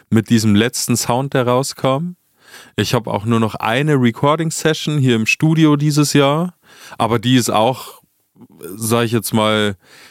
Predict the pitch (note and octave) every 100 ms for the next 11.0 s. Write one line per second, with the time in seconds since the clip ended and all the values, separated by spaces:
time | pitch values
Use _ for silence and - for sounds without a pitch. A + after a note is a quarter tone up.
0 | _ _ _ B2 A2 A#2 A2+ G#2+ A#2+ A2+
1 | - A2 C3+ C#3+ C#3 - C3 A#2+ B2 -
2 | G#2+ A2 A#2+ - A2+ G#2+ - G2+ G2 E2
3 | G2 F#2+ F#2 F2 - C#2 - - - -
4 | - F2+ G#2+ - A2 F#2 G#2+ G#2+ G#2 G2+
5 | G2+ F#2+ G2+ G2 F2 - E2 G2+ F#2 F2+
6 | F2+ - F2 - A#2+ - A2+ A2 - A#2
7 | A#2+ A#2+ - - - - - B2 G#2+ G#2+
8 | G2 G#2 A2+ A#2 - G#2 A#2 C#3 C3 A#2
9 | G2+ G2+ A#2 A2+ G2+ F2 G2+ A#2 A#2+ A2+
10 | A2+ A#2+ - A2 A#2 C#3+ D#3+ - -